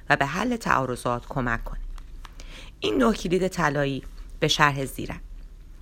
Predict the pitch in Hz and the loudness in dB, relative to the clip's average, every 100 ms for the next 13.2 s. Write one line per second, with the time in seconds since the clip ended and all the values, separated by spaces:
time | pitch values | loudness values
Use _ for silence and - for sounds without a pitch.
0 | - - 240 311 - - - - - 156 | -8 2 4 4 0 -12 -14 -14 0 4
1 | 175 190 208 - 160 143 143 139 - - | 6 4 0 4 6 6 4 -2 -4 -8
2 | - - - - - - - - - - | -8 -10 -16 -16 -18 -16 -16 -16 -18 -16
3 | - - - - - 131 139 160 175 - | -16 -16 -16 -14 -4 4 4 4 0 -8
4 | - - - 226 - 285 277 175 147 135 | -18 -6 0 2 4 4 8 8 8 6
5 | 131 131 165 185 139 127 127 175 160 123 | 2 2 0 2 2 2 0 0 0 -4
6 | - 143 147 - 143 156 156 - 113 - | 2 4 4 0 0 0 0 -2 -4 -8
7 | - - - - - - - - - - | -10 -12 -12 -12 -12 -16 -16 -12 -12 -10
8 | - - - 151 165 - - - - - | -10 -4 2 4 2 -2 -14 -18 0 6
9 | 220 - 220 165 156 165 170 170 147 - | 6 4 4 4 4 2 2 2 0 2
10 | 156 160 165 127 - - 156 160 214 - | 0 2 0 -2 -2 -2 0 0 0 4
11 | 127 117 117 - 120 147 147 - - - | 2 2 -2 -2 -2 -2 -4 -8 -8 -6
12 | - 220 214 170 - 147 151 185 180 151 | 2 4 4 2 0 0 0 0 0 4
13 | 139 | 4